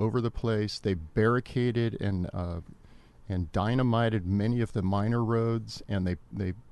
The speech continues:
they created physical checks, uh, at the borders to check people's I D and so forth.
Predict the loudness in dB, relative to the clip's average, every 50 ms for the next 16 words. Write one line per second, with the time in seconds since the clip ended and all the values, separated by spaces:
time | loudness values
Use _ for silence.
0 | -20 -20 -20 -20 -16 -10 -6 -4 -4 -6 -6 -4 -2 0 0 0 0 -2 -4 -2
1 | 0 0 0 0 0 -2 -2 -4 -6 -6 -4 0 2 2 2 2 -2 -6 -12 -12
2 | -12 -12 -16 -20 -20 -20 -20 -20 -20 -20 -18 -10 -6 -4 -2 -2 -2 -2 2 2
3 | 2 2 2 0 -2 -2 0 2 2 2 4 4 2 2 2 0 -2 -4 -8 -6
4 | -4 -4 -4 -4 -6 -2 0 0 0 0 0 -2 -2 0 -2 -2 -4 -2 -2 -2
5 | 0 0 -2 -2 0 0 0 0 0 0 -2 -2 -2 -2 -2 -2 0 0 -2 -2
6 | -2 -4